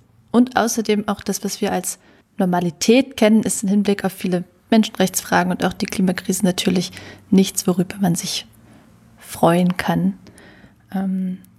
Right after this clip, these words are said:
und bleiben wir da mal gleich, also bei der Klimakrise. Das war ja eins von Bidens großen Wahlkampfversprechen, dass die U S A im Klimaschutz eine internationale Führungsrolle übernehmen.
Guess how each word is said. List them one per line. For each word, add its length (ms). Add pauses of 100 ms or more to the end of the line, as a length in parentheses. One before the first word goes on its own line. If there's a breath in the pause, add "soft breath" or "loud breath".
(120)
und 160
bleiben 200
wir 60
da 100
mal 140
gleich, 340
also 140
bei 140
der 100
Klimakrise. 640 (320)
Das 160
war 80
ja 100
eins 180
von 120
Bidens 280 (300)
großen 680
Wahlkampfversprechen, 960
dass 160
die 160
U 80
S 220
A 200
im 120
Klimaschutz 640
eine 360 (880 loud breath)
internationale 640
Führungsrolle 840 (420 soft breath)
übernehmen. 680